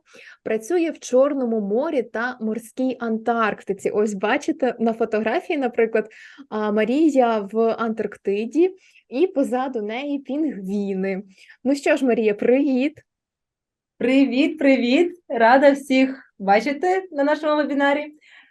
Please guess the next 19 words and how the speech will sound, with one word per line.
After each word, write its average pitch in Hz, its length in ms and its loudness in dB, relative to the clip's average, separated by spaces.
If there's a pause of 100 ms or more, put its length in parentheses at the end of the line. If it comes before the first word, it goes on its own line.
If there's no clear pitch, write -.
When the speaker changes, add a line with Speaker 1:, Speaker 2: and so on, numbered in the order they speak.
(200)
Speaker 2:
Е, 220 260 2
отже, 277 360 4 (340)
поїхали! 277 580 4
Будемо 285 480 -2
зараз 285 280 0
з - 40 -14
вами 262 300 -2
слухати 269 480 -6
про 220 240 -4
акул 208 520 -4
і 214 80 -4
дізнаватися, 226 720 2
де 226 300 0
ж 381 80 -10
живуть 320 360 -4
мегалодони. 254 680 0 (2000)
Але 285 440 2
для 262 160 4
початку 294 480 -4